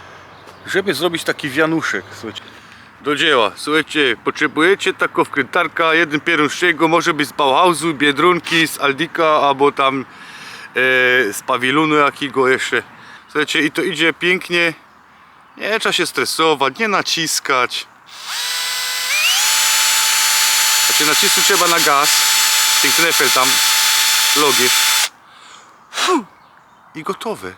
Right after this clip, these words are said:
Kupiony już przypon na karpia. Przez ta dziurka tutaj, jak przychodzi później stoperek. Żyłeczka, tu mu z-, żyłeczka zero dwadzieścia dwa. Taką miałem w domu.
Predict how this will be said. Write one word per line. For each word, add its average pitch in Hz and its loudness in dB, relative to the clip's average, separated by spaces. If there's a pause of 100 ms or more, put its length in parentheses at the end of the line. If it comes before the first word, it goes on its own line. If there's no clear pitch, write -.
(1040)
Kupiony 220 2
już 185 2 (720)
przypon 185 -2 (100)
na 143 -2
karpia. 180 2 (680)
Przez 156 -8
ta 143 0
dziurka 135 0
tutaj, 135 0 (240)
jak 104 -2
przychodzi 127 -2
później 127 -4
stoperek. 127 0 (400)
Żyłeczka, 185 0
tu 190 -6
mu 180 0
z-, 139 -8
żyłeczka 156 0
zero 151 2
dwadzieścia 123 -2
dwa. 127 0 (320)
Taką 170 -2
miałem 135 2
w 101 -16
domu. 123 0